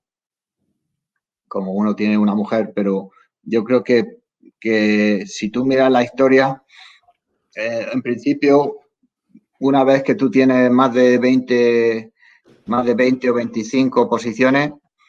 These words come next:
todo lo que es el riesgo idiosincrático ya está al noventa y ocho por ciento diversificado. O sea,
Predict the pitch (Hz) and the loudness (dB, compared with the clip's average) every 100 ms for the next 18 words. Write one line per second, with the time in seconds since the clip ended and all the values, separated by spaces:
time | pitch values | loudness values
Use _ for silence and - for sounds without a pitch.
0 | _ _ _ _ _ _ _ - 123 127 | _ _ _ _ _ _ _ 0 4 6
1 | 123 120 127 127 127 120 120 117 113 117 | 4 2 0 -2 -2 -4 -4 -4 -6 -8
2 | 113 113 127 127 127 123 120 117 104 - | -6 -4 -2 0 0 2 0 -2 -4 -8
3 | 127 120 120 117 113 127 135 131 131 120 | -8 -6 -6 -8 -6 -4 -4 -4 -2 -4
4 | 120 123 117 110 107 104 107 110 110 107 | -4 -4 -2 -2 -2 -2 -4 -4 -4 -4
5 | 107 113 104 107 110 104 101 98 98 95 | -4 -4 -8 -8 -6 -4 -4 -4 -6 -10
6 | 92 107 101 90 _ _ _ _ _ 104 | -10 -6 -6 -6 _ _ _ _ _ -4
7 | 101 | -4